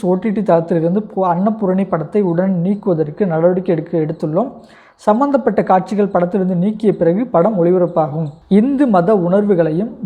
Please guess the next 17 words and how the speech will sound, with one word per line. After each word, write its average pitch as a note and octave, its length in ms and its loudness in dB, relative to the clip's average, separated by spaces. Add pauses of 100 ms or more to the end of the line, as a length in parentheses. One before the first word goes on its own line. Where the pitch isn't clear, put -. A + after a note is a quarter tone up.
பிராமண G3+ 420 2
சமூகத்தின் G3 580 -2
உணர்வுகளையும் F#3 760 -2 (100)
காயப்படுத்தும் G#3 640 2
நோக்கத்தில் E3+ 540 -6 (100)
நாங்கள் G#3+ 320 4
இப்படத்தை F#3 500 0
எடுக்கவில்லை. E3+ 680 0
எந்த G#3 320 2
வகையிலும் A3+ 380 -2
உங்களின் G3 360 -2
உணர்வுகளை F#3+ 600 0
காயப்படுத்தியிருந்தால் F3+ 880 0
எங்களின் F#3 320 -2
மன்னிப்பை G3+ 480 -2
தெரிவித்துக் G3 400 -2
கொள்கிறோம் E3 400 0